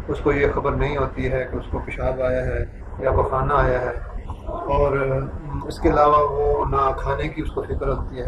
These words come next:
نہ پینے کی فکر ہوتی ہے، اور وہ انہی خیالات میں وہ جو، وہ جو، آ، خیالات اس کے دماغ کے اندر آ رہے ہوتے ہیں، آ، آ، نیورو ٹرانسمیٹر کی، آ، امبیلنس کی وجہ سے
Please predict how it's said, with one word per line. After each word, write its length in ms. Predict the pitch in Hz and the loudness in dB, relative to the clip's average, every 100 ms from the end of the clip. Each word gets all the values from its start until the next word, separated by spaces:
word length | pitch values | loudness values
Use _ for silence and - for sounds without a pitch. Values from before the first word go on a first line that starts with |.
| 123 | -2
نہ 60 | 123 120 | -2 -4
پینے 240 | 123 143 | -4 -4
کی 100 | 131 | -6
فکر 280 | - 143 131 | -8 -2 0
ہوتی 360 | 123 - 127 120 | -2 -4 -6 -6
ہے، 160 | 120 - - - - - - | -8 -8 -4 -4 -4 -6 0
اور 280 | 143 151 147 147 139 | 4 4 4 2 2
وہ 420 | 139 160 165 160 - - - - | 4 4 6 4 2 -4 -2 6
انہی 260 | 196 202 | 10 10
خیالات 560 | - 156 147 143 143 143 | 8 8 8 8 6 4
میں 280 | 139 139 135 | -2 -2 0
وہ 180 | 135 135 | 0 0
جو، 220 | 135 135 - | 0 0 0
وہ 220 | 143 160 | 4 4
جو، 480 | 147 147 143 139 - | 6 4 4 4 2
آ، 40 | 131 | 0
خیالات 480 | 135 135 131 131 | 2 4 6 4
اس 120 | 131 - | 2 -8
کے 80 | 135 | -6
دماغ 340 | 123 127 127 | 2 6 6
کے 80 | 135 | 2
اندر 240 | 127 127 127 | -2 2 4
آ 160 | 123 | 6
رہے 160 | 127 131 | 6 4
ہوتے 320 | 127 - 127 | 0 -4 -4
ہیں، 260 | 127 - - - - - - - | -2 -2 -4 -6 -8 -8 -6 0
آ، 60 | |
آ، 720 | 139 135 131 131 131 135 131 127 127 | 4 6 6 4 0 0 0 0 -2
نیورو 280 | 135 135 143 | -2 0 2
ٹرانسمیٹر 560 | 135 139 135 135 131 131 | 2 2 0 -6 -6 -6
کی، 320 | 131 131 127 - 131 | -4 -2 -2 -4 -2
آ، 40 | 127 | -2
امبیلنس 600 | 131 156 160 147 151 151 | -2 -4 0 0 0 -2
کی 100 | 147 | -2
وجہ 240 | 131 127 131 | -2 -2 -4
سے 160 | 127 | -6